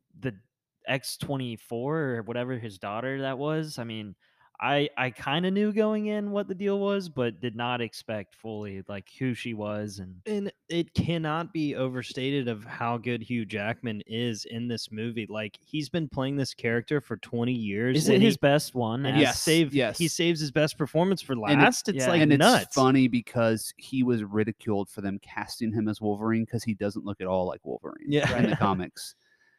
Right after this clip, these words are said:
Speaker 3: So that's our episode. We hope you enjoyed our sixty movie review, sixty minutes. We probably went sixty-one and about sixty-five, but
Speaker 1: Yeah.
Speaker 3: you'll survive.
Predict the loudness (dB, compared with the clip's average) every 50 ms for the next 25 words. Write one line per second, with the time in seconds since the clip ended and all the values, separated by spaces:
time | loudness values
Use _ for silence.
0 | _ _ _ _ _ -12 -6 0 4 6 8 8 8 8 6 6 4 2 0 -2
1 | _ _ _ -16 -10 -6 -6 -6 -2 0 2 4 4 4 2 2 0 -2 2 4
2 | 4 4 4 2 -2 -6 -8 _ _ -6 -4 0 0 0 0 2 2 2 4 4
3 | 2 2 0 0 2 2 2 4 4 2 2 2 0 -2 -4 -4 -4 -4 -2 0
4 | 2 4 4 4 4 2 2 0 0 0 0 2 2 4 4 4 2 0 -4 -4
5 | -4 -6 -6 -4 -2 0 2 4 4 4 2 2 0 -4 -8 -8 -8 -10 -12 _
6 | -10 -8 -8 -8 -10 _ _ -4 -2 -2 0 0 0 0 0 -2 -2 -4 -6 -6
7 | -4 -2 -2 0 2 2 2 2 2 2 2 0 0 -2 -4 -4 -4 -4 -6 -6
8 | -6 -8 -6 0 2 4 4 4 4 2 2 0 0 0 0 0 -2 -4 -6 -6
9 | -4 2 6 6 6 6 6 2 2 0 0 -2 -4